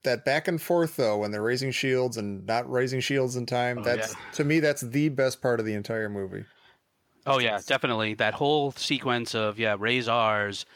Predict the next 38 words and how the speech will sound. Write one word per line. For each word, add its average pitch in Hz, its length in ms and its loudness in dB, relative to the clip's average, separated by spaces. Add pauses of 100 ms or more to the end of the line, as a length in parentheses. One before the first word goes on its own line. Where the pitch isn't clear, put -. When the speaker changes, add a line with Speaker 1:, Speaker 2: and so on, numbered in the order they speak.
(180)
Speaker 2:
and 117 140 -4
then 117 280 2
the, 107 220 -2
yeah, 107 140 0
the 104 80 -4
back 113 220 0
and 117 100 -6
forth, 120 260 0
and 117 120 0
then 120 80 -2
even, 123 300 -2
like, 113 160 0
the 117 80 -4
back 113 260 0
and 117 120 -4
forth 123 320 -2
of 110 120 -2
the 107 80 -2
f-, - 180 -14 (100)
firing 127 320 2
of 120 60 -2
the 117 60 -4
phasers, 120 600 0
and, 110 160 -4 (320)
yeah, 117 160 2
that 110 120 0
Speaker 1:
Yeah. 104 160 -2
Speaker 2:
whole, 180 240 2
like, 127 320 0 (340)
I 147 60 -2
don't 135 100 2
know 123 80 2
what 123 140 2
it 120 80 4
is, 110 140 2
like, 107 140 0
twenty 135 320 0
second, 117 520 0